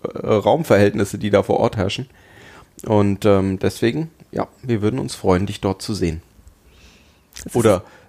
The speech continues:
Speaker 1: wir
Speaker 2: das
Speaker 1: freuen uns
Speaker 2: ist
Speaker 1: auf
Speaker 2: so
Speaker 1: deine
Speaker 2: wie
Speaker 1: Stimme im Raum, oder was? Was, was
Speaker 2: Florian,
Speaker 1: ist das?
Speaker 2: Florians Art, Werbung zu machen. Für die Raumverhältnisse dort oben. Wir haben da dreizehntausend Hektar Wald oder sowas. Da passen
Speaker 1: Ja,
Speaker 2: ein paar
Speaker 1: und
Speaker 2: Leute
Speaker 1: in den
Speaker 2: rein.
Speaker 1: Und wir haben's ja absichtlich so gemacht, dass wir keine,
Speaker 2: Mhm.
Speaker 1: der Seminarraum in Arnsberg,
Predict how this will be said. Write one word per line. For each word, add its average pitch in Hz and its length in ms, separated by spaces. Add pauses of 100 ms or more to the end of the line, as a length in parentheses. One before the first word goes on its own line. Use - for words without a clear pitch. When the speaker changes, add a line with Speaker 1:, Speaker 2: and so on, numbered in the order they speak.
(420)
Speaker 1:
wir 113 100
Speaker 2:
das - 80
Speaker 1:
freuen 107 200
uns 123 80
Speaker 2:
ist 101 60
Speaker 1:
auf 95 120
Speaker 2:
so - 80
Speaker 1:
deine 101 120
Speaker 2:
wie 117 40
Speaker 1:
Stimme 117 260
im 92 80
Raum, 90 160
oder 101 140
was? 123 160
Was, 127 120
was - 60
Speaker 2:
Florian, 254 320
Speaker 1:
ist 247 80
das? - 80
Speaker 2:
Florians 226 400
Art, 208 240
Werbung 202 320
zu - 140
machen. 160 300 (760)
Für 185 100
die 185 80
Raumverhältnisse 170 1000
dort 160 260
oben. 175 180
Wir 151 80
haben 226 100
da 208 120 (220)
dreizehntausend 240 920
Hektar 202 360
Wald 190 340
oder 160 200
sowas. 196 720 (100)
Da 208 80
passen 240 360
Speaker 1:
Ja, - 80
Speaker 2:
ein - 20
paar 233 80
Speaker 1:
und 220 60
Speaker 2:
Leute 233 200
Speaker 1:
in - 60
den 202 80
Speaker 2:
rein. 202 300 (320)
Speaker 1:
Und 127 120
wir 131 80
haben's 135 140
ja 147 140
absichtlich - 480
so 104 120
gemacht, 95 320
dass 110 200
wir 110 80
keine, 113 680
Speaker 2:
Mhm. - 440
Speaker 1:
der 104 180
Seminarraum 113 640
in 117 100
Arnsberg, - 580